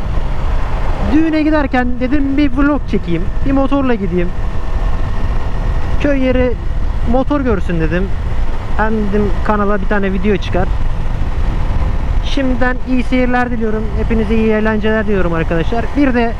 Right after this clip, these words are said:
dilenci değilim ama şu alt tarafta sağda köşede abone ol butonu var. Oraya basarsanız bir kere basmanız yeterlidir arkadaşlar. İkinciyi basmanıza gerek yok. Abone olduğun için de teşekkür ederim.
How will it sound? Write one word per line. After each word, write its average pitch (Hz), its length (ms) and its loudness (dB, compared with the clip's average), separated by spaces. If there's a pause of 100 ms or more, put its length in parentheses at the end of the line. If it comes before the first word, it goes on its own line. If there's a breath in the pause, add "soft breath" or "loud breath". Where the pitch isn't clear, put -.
(280)
dilenci 277 360 2
değilim 262 260 2
ama 233 240 0
şu 180 160 -2
alt 254 280 0
tarafta 208 380 0
sağda 214 360 0
köşede 208 520 0
abone 226 300 0
ol 226 160 0
butonu 233 300 0
var. 170 140 -2 (540)
Oraya 269 280 2
basarsanız 208 560 0 (1500)
bir 330 60 2
kere 240 260 0
basmanız 226 400 -2
yeterlidir 196 420 0
arkadaşlar. 156 440 -2
İkinciyi 214 400 0
basmanıza 190 420 0
gerek 185 300 0
yok. 262 120 -2 (2500)
Abone 262 260 2
olduğun 214 240 0
için - 160 -2
de 196 60 2
teşekkür 202 420 0
ederim. 175 280 -2